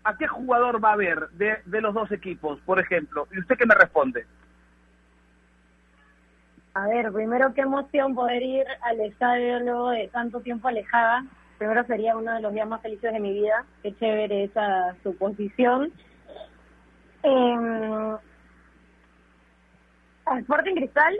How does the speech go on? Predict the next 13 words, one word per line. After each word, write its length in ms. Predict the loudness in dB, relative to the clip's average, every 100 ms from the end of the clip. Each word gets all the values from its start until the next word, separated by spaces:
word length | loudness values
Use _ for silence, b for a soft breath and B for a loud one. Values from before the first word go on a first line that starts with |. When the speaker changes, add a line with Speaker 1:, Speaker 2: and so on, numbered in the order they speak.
| -4
Speaker 2:
y 540 | -6 -6 -6 -8 -8
iría 360 | -4 0 2 4
a 20 |
ver 180 | 4 4
a, 460 | 6 6 4 2 -4 -4
a 180 | -2
Herrera 460 | 0 2 2 2 -2 -4 _ _ -20 -6
y 80 | -4
a 120 | -2
Calcaterra. 680 | -4 -4 -4 -2 -2 -2 -6 -10 _ _ _ _ _ _ _ _ _ _ _ _ -20 -14
Y 440 | -10 -8 -6 0 2
a 120 | 4
Ayacucho, 960 | 4 2 2 2 0 2 0 0 0